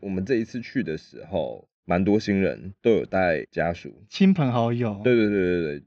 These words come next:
Speaker 1: 就只有我们两个人是自己进去完成的。
Speaker 2: 应该说看过去也没有第二对同性伴侣。
Speaker 1: 这跟家属没有关系啊，我现在讲的是家属。
Speaker 2: 啊，你说特别啊？
Speaker 1: 呃，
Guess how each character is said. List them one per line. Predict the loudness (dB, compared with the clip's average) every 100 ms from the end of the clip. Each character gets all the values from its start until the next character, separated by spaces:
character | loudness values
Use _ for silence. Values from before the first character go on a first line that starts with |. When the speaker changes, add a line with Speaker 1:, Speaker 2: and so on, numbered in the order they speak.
| _
Speaker 1:
就 | -2
只 | 2
有 | 4
我 | 4
们 | 2
两 | -2 -6
个 | -6
人 | -8 -8 -12
是 | -10 -4 -2 -2 -6
自 | -4 -2
己 |
进 | -2 -4
去 | -2
完 | -2 -2 -6
成 | -12 -16 -20
的。 | -20 _
Speaker 2:
应 | 2
该 | 4 4
说 | 4 4 4 2
看 | 2 4
过 | 2
去 | 2 2
也 | 2
没 | 2
有 | 2
第 | 2 0
二 | 2
对 | 0 -2
同 | -2 -6 -6
性 | -4 -4 -2 -4 -6
伴 | -2 0 0
侣。 | -4 -4
Speaker 1:
这 | -2
跟 | 0
家 | -2 -4
属 | -8
没 | -14
有 |
关 | -10 -10
系 | -12 -18
啊， | -18 -10
我 | -6
现 | -6
在 | -6
讲 | -6
的 |
是 | -8 -10
家 | -6 -4 -4 -2 0 0
属。 | 0 -6 -16 0
Speaker 2:
啊， | 4
你 | 4
说 | 4 -2
特 | 0 -2
别 | 0 -6
啊？ | -6 -8 -12 -2
Speaker 1:
呃， | 2 4 2 -2 -6 -14